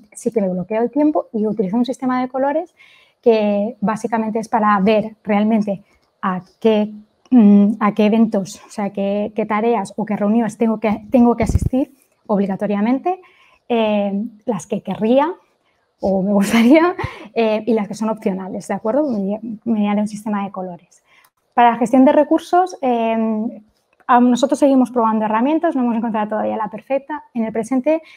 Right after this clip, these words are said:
te-, utilizamos un desarrollo ad hoc que, mediante la integración con las apis de herramientas de tracking y nuestros propios, eh, digamos, eh, planificaciones a doce meses, pues cruzamos la información y vemos cómo vamos.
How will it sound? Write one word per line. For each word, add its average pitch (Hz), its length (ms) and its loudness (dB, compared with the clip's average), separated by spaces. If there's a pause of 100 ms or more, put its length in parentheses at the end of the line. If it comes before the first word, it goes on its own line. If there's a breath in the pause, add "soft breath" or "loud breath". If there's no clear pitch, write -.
te-, 254 180 2
utilizamos 233 500 -2
un 240 80 2
desarrollo 226 460 -2
ad 233 80 0
hoc 349 260 -2 (320 soft breath)
que, 240 160 4
mediante 202 360 -2
la 202 60 -2
integración 208 500 -2
con 254 180 2
las 247 180 0
apis 269 300 2
de 196 120 -4
herramientas 208 560 0
de 240 260 4
tracking 226 520 -2 (280 soft breath)
y 196 140 0
nuestros 190 640 -2
propios, 220 720 0
eh, 220 420 0
digamos, 220 680 0 (300 loud breath)
eh, 220 160 -2
planificaciones 226 1000 0
a 226 100 2
doce 233 240 -2
meses, 294 420 -2
pues 220 120 -18
cruzamos 214 360 -4
la 226 100 -2
información 226 500 0
y 254 40 4
vemos 196 300 -4
cómo 185 280 -8
vamos. 175 440 -14